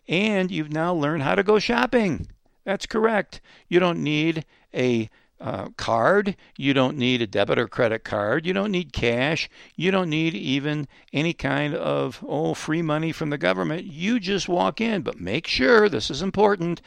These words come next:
that you keep your shoplifting under nine hundred and fifty dollars. Because if you go over, mm, well, you could say, "Well, I'm twenty dollars over." "Yep, too bad, you're over."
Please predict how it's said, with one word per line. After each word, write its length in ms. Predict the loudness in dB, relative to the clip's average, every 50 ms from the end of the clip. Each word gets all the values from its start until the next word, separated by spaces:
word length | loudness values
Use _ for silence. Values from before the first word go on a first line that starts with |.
| -18 -20 -20 -20 -10 -8
that 200 | -8 -8 -6 -6
you 120 | -8 -8
keep 360 | -8 -6 -4 -4 -4 -2 -4
your 120 | -4 -4 -2
shoplifting 800 | -2 0 0 0 0 -2 -2 -6 -6 -4 -4 -4 -4 -4 -4 -8 -12 _ _ _ -4
under 480 | -2 0 0 2 2 2 0 0 -4 _ _
nine 400 | -6 -4 -2 0 0 -2 -2 -4
hundred 380 | -6 -6 -6 -4 -2 -2 -2 -2
and 160 | -4 -6 -8
fifty 400 | -6 -6 -6 -6 -6 -8 -6 -2
dollars. 580 | 0 0 0 0 -2 -4 -8 -12 -14 -16 -16 -16 _ _ _ -20 -20 -20 -20 _ _
Because 560 | -8 -8 -2 0 2 2 2 2 0 -2 -4
if 160 | -8 -8 -8
you 100 | -8 -4
go 160 | -2 -2 0
over, 500 | 2 2 4 4 4 4 2 2 2 0 -4 -8 -12 -8 -4
mm, 400 | -2 0 2 2 2 0 -2 -4 -10 _ -20 _ _ _
well, 500 | -4 0 2 4 4 4 4 4 2 -2 _ _ -20 _ _ -4
you 160 | -2 -2 0
could 160 | 0 -2 -4
say, 480 | 0 2 4 4 4 4 4 2 -2 -6 _ _ _ _
"Well, 140 | -4 -2 0
I'm 80 | -2
twenty 300 | -2 -2 -2 0 0 2
dollars 400 | 2 2 2 2 2 0 0 2
over." 480 | 2 2 2 2 0 -2 -2 -4 -6 -12 _ _ _ -20 -8 -2
"Yep, 280 | 0 0 0 -2 _
too 160 | -2 -2 0 2
bad, 320 | 2 2 2 2 0 0
you're 180 | 0 0 2 2
over." 500 | 2 2 2 4 2 2 2 0 -4